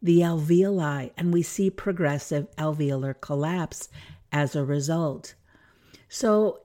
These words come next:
our principal features is, you know, that we have acute hypoxic respiratory failure, bilateral diffuse pulmonary infiltrates.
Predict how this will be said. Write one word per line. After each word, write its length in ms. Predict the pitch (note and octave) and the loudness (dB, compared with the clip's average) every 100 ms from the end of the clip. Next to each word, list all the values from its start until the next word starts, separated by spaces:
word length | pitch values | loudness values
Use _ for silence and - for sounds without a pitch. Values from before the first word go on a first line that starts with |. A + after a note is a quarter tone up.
| _ _ - | _ _ -4
our 140 | G3+ | -2
principal 640 | F#3+ - - D#4+ - F#3+ E3+ | -2 -4 -2 -2 0 -2 -2
features 560 | - D4 C#4 F#3 D#3+ | -2 -6 -4 -2 -2
is, 300 | E3+ D#3+ - - | -2 -4 -6 -4
you 120 | F#3+ | -2
know, 140 | F#3 E3 | 0 0
that 180 | - | 0
we 120 | - F#3+ | 2 0
have 500 | - G#3 G3+ F#3+ - - - _ _ - | 0 0 2 0 -4 -18 -20 _ _ -4
acute 440 | F3+ - C#4+ C4 - - | -4 -2 0 0 -2 -2
hypoxic 760 | G3+ G3 G3 F#3 - A3+ - - | -2 -2 -4 -4 -4 -4 -6 -6
respiratory 560 | F#3 D#3 - - E3+ E3+ | -4 -4 -6 -6 -2 -2
failure, 580 | - E3 D#3+ E3+ B3+ - - - _ - | -2 -2 0 0 -2 -8 -18 -20 _ -4
bilateral 800 | D3 E3 E3 E3+ E3 E3+ F3+ F#3+ | 0 0 0 0 2 2 2 2
diffuse 460 | A3 - F#3+ G3 | 0 2 2 2
pulmonary 600 | - G3 F3+ F3 E3 D#3+ - | 0 -2 0 0 0 -4 -4
infiltrates. 920 | E3 D#3 D3+ - D#3+ D#3+ C#4+ - - | -4 -4 -8 -6 -2 -2 -2 -6 -18